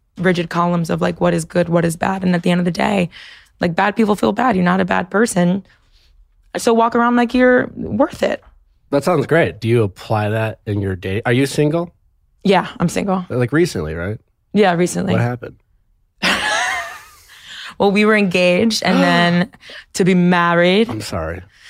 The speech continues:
Speaker 2: I've been
Speaker 1: Have you
Speaker 2: there.
Speaker 1: seen a lot of engagements?
Speaker 2: Huh?
Speaker 1: Have you seen a lot of engagements?
Speaker 2: I've seen my share.
Speaker 1: Well,
Speaker 2: Yeah.
Speaker 1: they come and they go, you know, and that's
Speaker 2: Uh,
Speaker 1: really what
Speaker 2: don't
Speaker 1: happened.
Speaker 2: I know it?
Speaker 1: Like the way. <laughs> So, um, he was just like,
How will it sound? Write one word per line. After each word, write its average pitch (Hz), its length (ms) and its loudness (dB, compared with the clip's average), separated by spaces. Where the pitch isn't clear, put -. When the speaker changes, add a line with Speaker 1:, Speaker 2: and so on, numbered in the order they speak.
Speaker 2:
I've 131 140 2
been - 140 2
Speaker 1:
Have 226 120 2
you 311 100 2
Speaker 2:
there. - 20 2
Speaker 1:
seen 285 140 4
a 285 60 4
lot 294 120 2
of 302 100 0
engagements? 311 640 2
Speaker 2:
Huh? 165 320 0
Speaker 1:
Have 220 100 2
you 214 40 2
seen 220 140 2
a 220 40 4
lot 226 140 2
of 240 80 0
engagements? 254 500 2
Speaker 2:
I've 165 100 0
seen 190 160 4
my 135 120 2
share. 123 280 2
Speaker 1:
Well, 240 300 2
Speaker 2:
Yeah. 160 240 -2
Speaker 1:
they 208 140 0
come 277 180 2
and 302 100 4
they 285 80 4
go, 233 380 2
you 196 160 0
know, 196 360 2
and 202 180 0
that's 240 160 2
Speaker 2:
Uh, 233 40 2
Speaker 1:
really 233 160 4
what 247 120 4
Speaker 2:
don't 254 80 4
Speaker 1:
happened. - 200 2
Speaker 2:
I 143 100 2
know 147 160 2
it? 101 100 0
Speaker 1:
Like 214 160 0
the 233 140 4
way. 226 100 4
<laughs> - 100 -2
So, 240 400 2
um, 220 520 0
he 285 80 4
was 320 140 4
just 311 180 0
like, 262 160 2